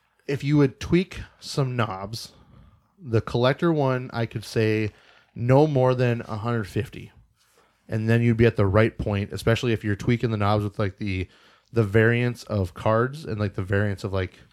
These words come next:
uh, art styles or whatever you're doing versus, like, the epilogue box. That,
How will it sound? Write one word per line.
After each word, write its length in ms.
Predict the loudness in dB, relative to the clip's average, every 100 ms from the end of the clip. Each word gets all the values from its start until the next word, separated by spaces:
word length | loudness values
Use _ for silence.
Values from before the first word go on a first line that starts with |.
| _ _ _ _ _ -6
uh, 440 | -2 -2 -2 -4 -2
art 240 | -2 0
styles 360 | 2 4 6 6
or 60 |
whatever 240 | 6 6 4
you're 120 | 4
doing 340 | 4 2 0 -8 _ _ _
versus, 360 | -2 -2 -2 -2
like, 240 | -2 -2
the 160 | -4 0
epilogue 460 | 2 2 2 0
box. 380 | 0 -2 -4 -10 _ _ _ 0
That, 320 | 2 2